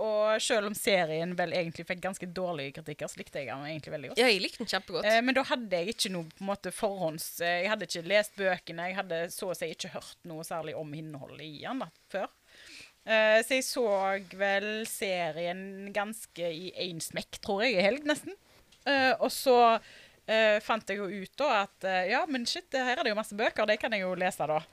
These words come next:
Speaker 1: For jeg er ikke veldig god på å vente på neste sesong, ting.
Speaker 2: Mm.
Speaker 1: Det, eh, liker jeg ikke.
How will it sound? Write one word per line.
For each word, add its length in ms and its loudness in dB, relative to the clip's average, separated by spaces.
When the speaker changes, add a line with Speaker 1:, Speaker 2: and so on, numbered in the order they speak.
Speaker 1:
For 140 0
jeg 120 4
er 100 6
ikke 180 0
veldig 220 4
god 180 -2
på 80 -2
å 40 2
vente 260 -2
på 140 -4
neste 260 -8
sesong, 380 -8
ting. 200 -2
Speaker 2:
Mm. 180 -6
Speaker 1:
Det, 420 4
eh, 640 -4
liker 240 -12
jeg 80 -14
ikke. 220 -6